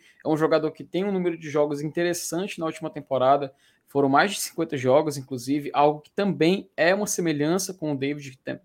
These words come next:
teve essa constância de jogos no Fortaleza, tanto na temporada dois mil e vinte quanto na temporada dois mil e vinte e um.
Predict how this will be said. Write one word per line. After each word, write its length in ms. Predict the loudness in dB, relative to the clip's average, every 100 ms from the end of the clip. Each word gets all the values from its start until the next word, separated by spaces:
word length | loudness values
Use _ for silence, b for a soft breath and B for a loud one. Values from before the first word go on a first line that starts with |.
| _
teve 220 | -6 -4
essa 320 | -6 -4 -4 -6 b b _
constância 500 | -4 -2 -4 -4 -6
de 80 |
jogos 460 | 2 4 4 2 -6
no 220 | 0 0
Fortaleza, 560 | 0 -2 0 0 0 -2
tanto 480 | -2 -2 -2 -2 -2
na 100 | -2
temporada 560 | -4 -2 4 4 4
dois 160 | -4 -4
mil 140 | -4
e 20 |
vinte 340 | -4 -4 -6 -8
quanto 360 | -4 -4 -2
na 80 | -6
temporada 520 | -6 -4 0 2 2
dois 200 | 2 -2
mil 100 | -2
e 40 | -6
vinte 220 | -6 -6
e 40 |
um. 140 | -6